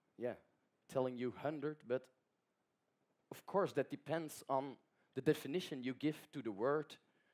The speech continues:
original. Many of the objects found in the house were not objects of art in the museological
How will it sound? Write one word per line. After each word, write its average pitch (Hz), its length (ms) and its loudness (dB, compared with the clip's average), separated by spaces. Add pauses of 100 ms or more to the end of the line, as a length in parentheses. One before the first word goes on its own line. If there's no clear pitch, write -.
(280)
original. 113 520 -2 (1120)
Many 208 300 8
of 165 120 8
the 143 140 6
objects 180 480 2
found 196 520 4
in 165 100 0
the 127 80 10
house 151 500 4 (220)
were 180 380 6 (100)
not 165 340 4 (760)
objects 147 500 2
of - 200 -10
art 165 360 4 (200)
in 160 160 2
the 160 180 4 (160)
museological 143 1160 2